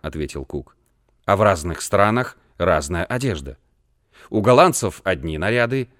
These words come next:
у малайцев другие, у англичан третьи».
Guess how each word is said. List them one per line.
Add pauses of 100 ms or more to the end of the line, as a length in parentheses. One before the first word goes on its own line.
(300)
у
малайцев
другие, (240)
у
англичан
третьи».